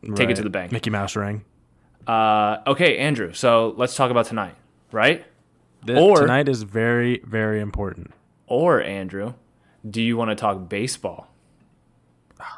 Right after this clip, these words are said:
Speaker 2: We can for, like, twenty-five minutes.
Speaker 1: <laughs> You know what? Fuck the puke bowl tonight. Fuck the
Speaker 2: Dude,
Speaker 1: Jets
Speaker 2: A-,
Speaker 1: and the
Speaker 2: Astros,
Speaker 1: Broncos.
Speaker 2: Astros won their, uh,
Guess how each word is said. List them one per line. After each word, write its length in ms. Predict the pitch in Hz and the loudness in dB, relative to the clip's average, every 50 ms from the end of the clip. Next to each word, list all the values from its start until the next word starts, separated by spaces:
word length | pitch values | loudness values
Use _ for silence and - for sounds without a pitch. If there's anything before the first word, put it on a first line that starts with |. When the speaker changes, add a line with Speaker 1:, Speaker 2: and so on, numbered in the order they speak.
| - - - - - - | -16 -14 -14 -12 -10 -8
Speaker 2:
We 80 | 110 117 | -8 -8
can 220 | - - 101 98 92 | -6 -6 -8 -8 -8
for, 140 | - 98 95 | -6 -6 -6
like, 240 | 90 87 87 87 - - - - - - - - - - - | -6 -8 -10 -12 -14 -18 -20 -20 -20 -20 -20 -20 -20 -6 -4
twenty-five 320 | - 214 185 190 190 175 175 | -4 0 2 2 2 2 0
minutes. 400 | 190 165 185 196 - 156 - - | -2 -4 -4 -4 -6 -8 -8 -8
Speaker 1:
<laughs> 1400 | - 160 - - - 160 - - - 165 - - - - - - - 156 - - 208 247 262 254 240 220 196 165 143 | -10 -12 -10 -8 -8 -8 -8 -6 -6 -8 -6 -6 -8 -8 -8 -8 -8 -10 -8 -8 -10 -8 -8 -8 -8 -10 -10 -10 -4
You 160 | 117 123 127 | 0 2 2
know 120 | 131 127 123 | 4 4 6
what? 180 | 123 120 - - - - - - _ | 4 4 2 -2 -10 -20 -20 -20 _
Fuck 440 | - - - - 127 127 143 - - | -20 -14 -2 2 2 2 2 2 -2
the 80 | - 160 | -4 -4
puke 360 | - - 135 123 113 - - | 0 2 2 2 0 0 -2
bowl 200 | 113 107 101 101 | -2 -2 -2 -2
tonight. 500 | - - 107 101 95 95 98 101 - - - _ _ _ _ _ - | -4 -6 -6 -6 -4 -4 -4 -6 -6 -10 -20 _ _ _ _ _ -12
Fuck 360 | - - 110 113 120 - - | -2 0 0 0 0 0 0
the 80 | - 208 | 2 2
Speaker 2:
Dude, 100 | 202 139 | 2 4
Speaker 1:
Jets 360 | 117 110 113 113 113 120 - | 4 4 4 4 4 2 2
Speaker 2:
A-, 60 | - | 4
Speaker 1:
and 160 | 127 139 180 | 4 4 4
the 40 | 113 | 4
Speaker 2:
Astros, 60 | 107 | 4
Speaker 1:
Broncos. 600 | 120 110 - 156 147 139 135 127 101 101 - - - _ _ _ _ _ _ _ _ _ _ _ _ _ _ _ _ _ _ - | 4 4 4 4 4 4 2 2 0 -2 -6 -12 -16 _ _ _ _ _ _ _ _ _ _ _ _ _ _ _ _ _ _ 0
Speaker 2:
Astros 460 | 113 123 131 - 151 147 143 127 117 | 0 0 0 2 0 2 2 0 0
won 360 | 117 120 120 123 123 120 113 | -2 -2 -2 0 -2 -2 -2
their, 400 | 107 113 110 107 107 104 104 101 - | -2 0 0 0 0 0 -2 -2 -2
uh, 440 | 98 98 98 95 95 95 90 87 | -4 -4 -4 -4 -4 -6 -6 -8